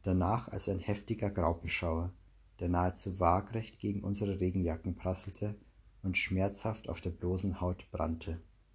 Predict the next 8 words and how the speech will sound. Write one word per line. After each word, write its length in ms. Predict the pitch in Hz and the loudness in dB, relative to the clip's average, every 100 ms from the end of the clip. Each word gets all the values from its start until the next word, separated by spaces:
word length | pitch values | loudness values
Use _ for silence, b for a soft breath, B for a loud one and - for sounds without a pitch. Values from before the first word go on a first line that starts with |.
| _ _ - - - - _ - - - - _ | _ _ -20 -20 -20 -20 _ -20 -20 -20 -20 _
Allerorts 680 | 113 123 104 101 104 - - - - | 0 2 4 0 0 -10 -18 -10 0
wurden 180 | 98 | 2
die 140 | 92 92 | 2 0
Türen 340 | - 101 98 | 0 2 4
geschlossen 600 | 90 - 85 78 82 82 - - | 2 0 -2 -2 -2 -4 -6 -10
und 180 | 98 90 | -6 -2
Jalousien 440 | 98 92 - 98 | 0 0 2 2
heruntergelassen. 880 | 92 87 85 85 82 80 82 90 85 | 2 0 0 -2 -2 -2 -2 -4 -6